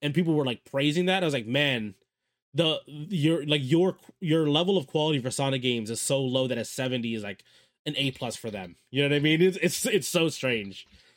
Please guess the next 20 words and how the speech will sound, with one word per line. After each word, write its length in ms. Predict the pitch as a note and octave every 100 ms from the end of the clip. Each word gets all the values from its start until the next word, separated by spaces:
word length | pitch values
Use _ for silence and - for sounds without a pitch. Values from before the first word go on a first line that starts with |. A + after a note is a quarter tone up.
| - - - - _ G3+
I 80 | C4
mean, 120 | F#3
honestly, 300 | A#3 D4 B3
good, 320 | - A3 C#3+
because, 260 | C3+ E3+ F#3+
again, 260 | G3 A#3
like, 100 | E3
I 100 | C#3+
would 320 | D3+ C#3+ C#3+
want, 180 | B2+ E3
I 60 | E3
would 120 | D#3
like 160 | E3+ C3+
a 80 |
good 320 | C#3+ A2+ E3+ D3
Sonic 340 | D3 F3 A2+
game, 280 | G#2 F#2+ F2+ _
but 200 | C#3 - -
I'm, 300 | B2+ C#3+ C#3+
like, 240 | D3 -